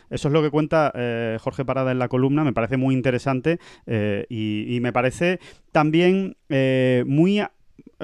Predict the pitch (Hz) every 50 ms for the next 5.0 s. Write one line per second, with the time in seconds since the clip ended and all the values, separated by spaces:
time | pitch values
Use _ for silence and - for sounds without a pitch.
0 | 143 - - - - 147 143 131 - - 214 226 247 226 220 208 185 175 170 160
1 | 147 139 131 - 127 117 117 143 226 208 147 165 196 190 - 135 123 117 - -
2 | - - 127 139 147 - 196 214 185 196 202 196 - - - - 175 175 170 165
3 | - - 196 196 185 185 180 - - 185 175 165 165 170 165 175 175 165 165 165
4 | 156 151 - 170 165 156 - - 165 156 151 151 - - 147 135 127 117 101 -